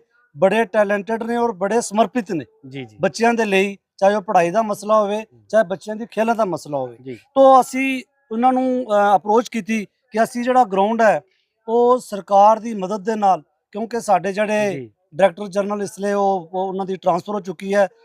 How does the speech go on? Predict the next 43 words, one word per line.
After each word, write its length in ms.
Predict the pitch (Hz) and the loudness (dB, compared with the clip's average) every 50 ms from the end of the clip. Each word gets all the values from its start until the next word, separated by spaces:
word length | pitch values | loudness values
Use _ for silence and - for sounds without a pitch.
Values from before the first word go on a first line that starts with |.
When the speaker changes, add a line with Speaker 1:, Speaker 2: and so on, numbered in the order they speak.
| _ _ | _ _
Speaker 1:
ਸਰਦਾਰ 360 | - - 180 190 202 214 220 | -14 -8 2 4 6 6 6
ਰਜਿੰਦਰ 320 | 214 175 180 190 185 202 214 | 4 0 -6 -8 -8 -8 -10
ਸਿੰਘ 220 | - - 220 220 | -10 -10 -10 -8
ਜੀ 120 | 196 240 | -8 -8
Speaker 2:
ਜੀ, 80 | 233 175 | -8 0
Speaker 1:
ਤਾਰਾ, 280 | - 190 170 160 151 131 | 4 4 6 6 6 4
Speaker 2:
ਬਿਲਕੁਲ, 280 | 156 151 135 143 135 | 0 -4 -6 -8 -12
ਤਾਰਾ 240 | - - 147 147 151 | -10 -10 -8 -6 -6
Speaker 1:
ਉਸ 80 | 147 135 | -6 -6
Speaker 2:
ਜੀ। 80 | - | -6
Speaker 1:
ਵੇਲੇ 180 | 214 214 226 220 | -6 -4 -4 -4
ਡਾਇਰੈਕਟਰ 360 | 170 185 196 180 165 180 202 | 0 0 -2 -2 -2 -10 -10
ਜਨਰਲ 280 | 180 196 202 190 202 208 | -6 -6 -6 -6 -6 -10
ਸਨ 260 | - - 208 202 208 | -6 -6 -4 -2 -2
ਉਹ, 260 | 208 214 202 180 - _ _ _ _ _ _ 190 180 185 185 | -2 -2 -2 -6 -10 _ _ _ _ _ _ 2 2 4 4
ਅ, 40 | 180 | 2
ਯੂਥ 320 | 160 156 185 202 220 220 - | 0 -2 -2 -2 -2 -4 0
ਸਰਵਿਸ 400 | - 196 190 185 196 202 - 214 | 2 2 2 2 0 -4 -4 -6
ਐਂਡ 120 | 214 220 | -6 -8
ਸਪੋਰਟਸ 360 | - - _ 208 196 208 196 | -8 -12 _ -2 -2 -2 -2
ਡਿਪਾਰਟਮੈਂਟ 520 | 175 175 - 196 170 151 135 143 151 147 123 | -4 0 4 4 4 4 2 -6 -8 -8 -8
ਦੇ। 120 | 127 - | -10 -12
Speaker 2:
ਜੀ। 160 | 135 120 107 _ _ _ _ - | -12 -14 -14 _ _ _ _ -4
Speaker 1:
ਉਹਨਾਂ 280 | 233 247 262 277 277 262 | -2 2 2 2 2 4
ਦੇ 160 | 233 269 262 | 4 4 2
ਕਰ 280 | 254 - 233 226 226 | 4 6 4 4 4
ਕਮਲਾਂ 340 | 214 - 220 214 220 226 240 | 4 0 -2 0 2 -2 -2
ਸਦਕਾ 400 | - - 214 185 190 - 220 214 | -2 -2 -6 -6 0 2 2 2
ਫਿਰ 220 | - - 208 220 220 | 2 0 -2 2 2
ਹੈਡਮਾਸਟਰ 400 | 208 170 156 170 165 - - 220 | 2 2 2 -2 -4 -4 -8 -12
ਸਰ 240 | 190 - 214 220 | -2 -2 0 0
ਨੇ 220 | 214 214 214 202 175 - _ _ _ _ - | 0 0 -2 -2 -4 -8 _ _ _ _ 2
ਇਹ 100 | 240 240 | 2 4
ਬਾਰਾਂ 380 | 156 165 175 185 208 240 262 | 6 8 10 10 10 10 8
ਤਰੀਕ 340 | 254 - 240 226 226 233 202 | 6 2 -2 -4 -4 -4 -4
ਨੂੰ 140 | 240 240 240 | -4 -4 -4
ਇੱਕ 80 | 226 170 | -4 0
ਲੈਟਰ 320 | 190 180 175 175 185 190 | 4 2 2 2 0 -6
ਜਿਹੜਾ 260 | 175 196 208 208 208 | -6 0 4 4 4
ਉਹਨਾਂ 160 | 208 196 202 | 4 4 0
ਨੇ 80 | 202 214 | -4 -4
ਲਿਖਿਆ 340 | 196 165 160 - 175 190 190 | -4 -6 -8 -2 0 0 0
ਦੁਬਾਰਾ, 440 | 160 170 165 160 160 160 175 180 | 2 2 4 4 6 6 4 2